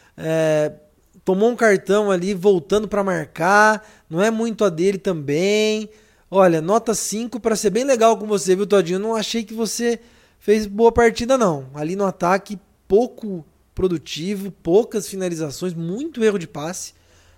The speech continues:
Foi bom, não. Outro muito mal, Bruno Sávio.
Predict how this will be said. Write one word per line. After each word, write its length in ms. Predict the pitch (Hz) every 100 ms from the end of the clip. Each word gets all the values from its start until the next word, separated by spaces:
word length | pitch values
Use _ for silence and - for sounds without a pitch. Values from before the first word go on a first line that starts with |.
| _
Foi 200 | - 196
bom, 200 | 202 220
não. 260 | 185 135 _ _ _ _ _ -
Outro 360 | 165 208 208 170
muito 420 | 147 190 202 190
mal, 460 | 156 160 180 214
Bruno 280 | 226 185 185
Sávio. 800 | - - 147 147 160 180 190 247